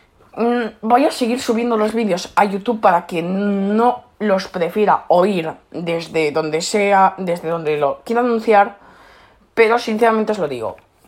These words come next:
creo que esto tiene sentido más en un formato podcast. Lo anuncio oficialmente. He creado un podcast,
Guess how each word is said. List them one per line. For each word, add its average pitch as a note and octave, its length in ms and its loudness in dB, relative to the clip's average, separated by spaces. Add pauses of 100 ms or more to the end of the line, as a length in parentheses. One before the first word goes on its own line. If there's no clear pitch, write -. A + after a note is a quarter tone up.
(320)
creo B3 280 6
que A3 100 -2
esto G3 280 -6
tiene G3 220 -4
sentido G#3+ 460 -2
más B3 360 2
en G3+ 140 -2
un B3 120 0
formato B3 760 2 (180)
podcast. - 920 -2 (1800)
Lo A3+ 140 2
anuncio A#3+ 380 0
oficialmente. C#3+ 840 -6 (640)
He A#3+ 60 6
creado A#3 300 2
un G3 160 -6
podcast, D4+ 800 0